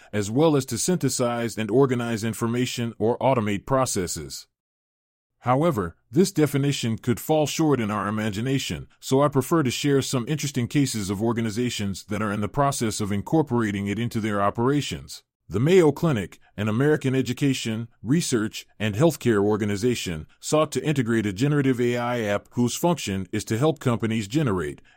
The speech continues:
in a short period of time and with minimal programming work, both chatbots that meet their service needs and, also, information search engines.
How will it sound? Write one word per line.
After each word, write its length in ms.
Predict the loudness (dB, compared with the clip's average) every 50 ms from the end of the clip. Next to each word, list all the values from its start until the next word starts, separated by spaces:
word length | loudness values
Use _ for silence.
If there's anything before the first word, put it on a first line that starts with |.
| _
in 100 | -6 -4
a 60 | -4 -2
short 340 | 2 4 4 4 4 2
period 400 | 2 2 4 4 4 4 2 0
of 100 | -2 -2
time 440 | -4 -4 -4 -2 -2 -4 -6 -6 -6 -4
and 140 | -4 -2 0
with 160 | 0 -2 0
minimal 380 | 0 2 2 2 2 2 0 2
programming 560 | 2 4 4 4 2 0 0 -2 -2 -2 0
work, 280 | 0 0 0 -2 -6 -14 _ _ _ -2
both 300 | 2 2 4 2 2 0
chatbots 640 | 0 0 2 0 0 0 -2 -2 -2 -4 -8 -10 -6
that 180 | -2 -2 0 0
meet 260 | 0 0 0 2 2
their 140 | 2 2 2
service 440 | 2 0 0 0 0 0 -2 -2
needs 480 | -2 -2 -2 -2 -2 -4 -8 -10 -14 -16 _ _ _ -4
and, 360 | -2 0 0 0 -2 -4 -6 _ _ _
also, 600 | 2 4 4 2 2 0 0 0 0 -2 -4 -8 -12 _ _ _
information 640 | -2 0 0 0 0 0 2 0 0 0 -2 -4 -4
search 340 | -2 2 2 2 2 2 0
engines. 540 | -2 -2 -2 -4 -8 -8 -10 -14 -16 -18